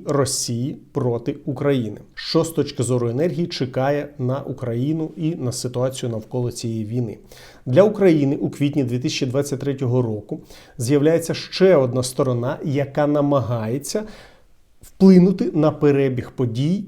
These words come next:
і на завершення цієї війни. Якщо у дві тисячі двадцять другому році все вирішувалося на полі бою, то у дві тисячі двадцять третьому році все вирішують домовленості, і саме вони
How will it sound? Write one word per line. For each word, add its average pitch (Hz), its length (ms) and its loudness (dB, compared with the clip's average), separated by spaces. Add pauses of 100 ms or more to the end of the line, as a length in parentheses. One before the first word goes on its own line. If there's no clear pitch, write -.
і 185 160 2
на 165 220 2
завершення 135 760 0
цієї 117 640 -2
війни. 135 360 -2 (400)
Якщо 165 340 0
у 359 120 2
дві 185 160 2
тисячі 214 240 -4
двадцять 175 400 2
другому 131 480 4
році 113 320 -4 (220)
все - 320 6
вирішувалося 127 680 0
на 131 100 -2
полі 123 200 -2
бою, 139 480 -2 (140)
то 220 80 0
у 226 220 -2
дві 147 180 2
тисячі 143 520 -2
двадцять 120 420 -2
третьому 151 480 -2
році 185 300 2 (200)
все 143 300 2
вирішують 156 600 -2 (440)
домовленості, 165 1300 4
і 226 220 -4
саме 156 380 2
вони 139 440 0